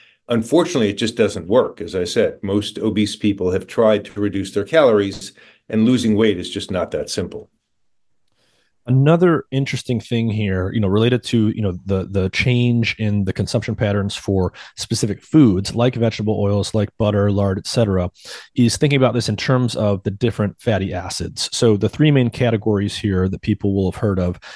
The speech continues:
Speaker 2: saturated, monounsaturated, polyunsaturated fats. How did those specific fats change relative to one another, um, over time since, uh, say, the mid nineteen hundreds?
Speaker 1: I, I think saturated fats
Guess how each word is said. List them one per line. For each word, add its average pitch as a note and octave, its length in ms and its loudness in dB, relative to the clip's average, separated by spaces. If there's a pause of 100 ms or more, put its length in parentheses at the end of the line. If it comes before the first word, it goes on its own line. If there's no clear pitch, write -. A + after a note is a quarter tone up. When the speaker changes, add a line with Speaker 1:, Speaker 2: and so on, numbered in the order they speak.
(240)
Speaker 2:
saturated, A2+ 720 0
monounsaturated, G#2+ 1040 -2
polyunsaturated G2+ 880 -2
fats. F2+ 420 -6 (540)
How - 160 0
did G3 140 2
those D#3+ 180 4
specific B2+ 440 -2
fats A2+ 360 -2
change C3 420 0
relative A2+ 340 0
to - 100 -12
one G#2 140 0
another, G2 440 0 (360)
um, G2 340 -2
over G#2 240 2
time F2 500 -6 (300)
since, - 480 -4
uh, F2+ 280 0
say, F#2 200 -2 (220)
the G#2 100 -2
mid F#2+ 160 0
nineteen F#2 380 -4
hundreds? - 400 -8 (960)
Speaker 1:
I, C#3+ 180 -2
I D3+ 100 0
think G#3+ 280 2
saturated D3 680 0
fats B2 460 -2